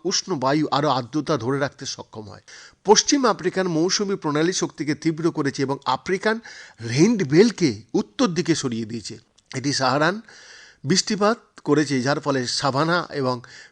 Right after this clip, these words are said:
বৃক্ষের তৃণভূমি ক্রান্তীয় অঞ্চল থেকে ভূমধ্যসাগর পর্যন্ত মরুভূমি জুড়ে ছড়িয়ে পড়েছে, যা উদ্ভিদ ও প্রাণীদের জন্য একটা বিশাল আবাসস্থল প্রদান করে। আমাদের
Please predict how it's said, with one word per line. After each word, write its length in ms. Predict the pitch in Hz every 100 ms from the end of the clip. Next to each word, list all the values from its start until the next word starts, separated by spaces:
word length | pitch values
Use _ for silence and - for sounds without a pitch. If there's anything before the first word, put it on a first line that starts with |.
| -
বৃক্ষের 640 | 107 143 202 _ - 262 226 196
তৃণভূমি 480 | 160 165 156 151 143
ক্রান্তীয় 520 | - 151 147 147 202
অঞ্চল 360 | 156 139 185 170
থেকে 180 | 156
ভূমধ্যসাগর 720 | 143 113 143 143 165 - 147 135
পর্যন্ত 440 | 139 135 143 131
মরুভূমি 540 | 131 127 165 156 156
জুড়ে 220 | 139 135 127
ছড়িয়ে 320 | 135 131 139
পড়েছে, 420 | 135 131 127 120 - - -
যা 80 | -
উদ্ভিদ 580 | - 139 131 139 233 -
ও 60 |
প্রাণীদের 440 | 147 135 127 127 123
জন্য 140 | 131
একটা 160 | 135 139
বিশাল 400 | 113 170 - 175
আবাসস্থল 560 | 120 127 135 - - 113
প্রদান 320 | - 120 113
করে। 260 | 107 107 104 - - - -
আমাদের 420 | 151 214 269 285